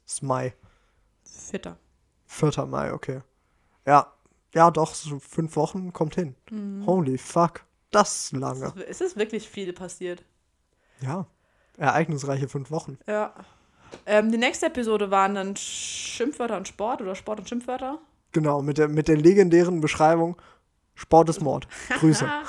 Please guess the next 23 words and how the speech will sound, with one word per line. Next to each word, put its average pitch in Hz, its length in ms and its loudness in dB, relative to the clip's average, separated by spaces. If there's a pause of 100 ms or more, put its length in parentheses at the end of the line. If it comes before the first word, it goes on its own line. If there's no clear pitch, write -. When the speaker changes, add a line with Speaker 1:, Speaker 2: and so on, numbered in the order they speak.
(120)
Speaker 2:
<laughs> - 300 -20
Ist - 120 -18
gut, 320 220 -2
ne? 226 160 -4 (1000)
Speaker 1:
Wurde 208 200 10
ich, - 180 0
wurde 190 220 6
ich 196 60 0
tatsächlich 190 480 2 (340)
angesprochen, 170 720 -2 (220)
deswegen, 202 480 0
Speaker 2:
Lol. 240 380 4
Speaker 1:
ähm, 156 380 4
von 160 180 -2
einem, 156 240 -2
von 147 180 -6
einem 143 260 -4
Homie 180 300 2
auf - 140 -8
der, 139 300 -4
auf 131 80 -8
der 143 100 -6
Berufsschule. 170 600 -6